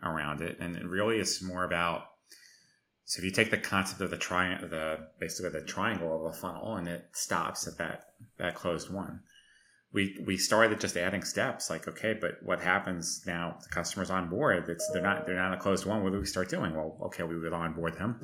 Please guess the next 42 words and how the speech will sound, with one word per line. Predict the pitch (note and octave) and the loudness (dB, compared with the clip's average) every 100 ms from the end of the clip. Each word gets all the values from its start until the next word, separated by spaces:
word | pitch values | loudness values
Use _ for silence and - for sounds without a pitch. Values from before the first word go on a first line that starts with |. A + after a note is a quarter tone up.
| D3 - - - - - | -10 -14 -20 -20 -20 -6
You | E2 | -4
know, | |
we | D#2 | -4
get | D#2+ | -4
some | - E2+ | -4 -4
kind | F2 | -4
of | E2+ | -4
kickoff | - F2 F#2+ F#2 | -6 -4 -2 -4
call, | - E2 F2+ F#2 | -4 -4 -2 -2
or | |
we | D#2+ | -2
send | - F2 | -2 -2
them | F2 E2+ | -4 -4
some | - F2 E2 | -4 -4 -4
swag, | - - F2 E2+ F#2+ F#2 | -2 0 0 2 0 -2
or | E2+ E2 | -4 -4
we, | E2 E2 E2+ F#2+ | -4 -4 -6 -4
you | E2+ | -4
know, | D#2 - | -4 -4
get | F#2 | -2
going. | - F2 F#2+ F#2+ | 2 2 4 4
We | F2 E2+ | 2 -2
introduce | E2 G2 F2+ | -2 -2 0
their | F2+ | -2
team, | - F#2 F#2+ F#2 | -4 -4 -4 -2
set | F#2 | -2
up | F#2 | 0
the | - | -4
portal, | - G2+ G2+ F#2+ | -2 0 2 4
whatever | B2 A2+ F#2+ F2+ | 6 6 4 2
it | F2+ | 2
is, | F#2+ - | 0 0
you | F#2+ | -2
know, | F2 | -4
that | F2 | -4
we're | F#2 | -4
doing | F2+ F2+ F2+ | -2 -4 -6
as | E2+ | -8
companies. | - F#2 F2 F2 - - - - - - - - - | -6 -6 -4 -6 -8 -14 -18 -16 -20 -20 -20 -8 2
Um, | G2 F#2 F#2+ | 4 4 2
and | A2+ G#2 | 2 6
then | C3 B2+ | 8 6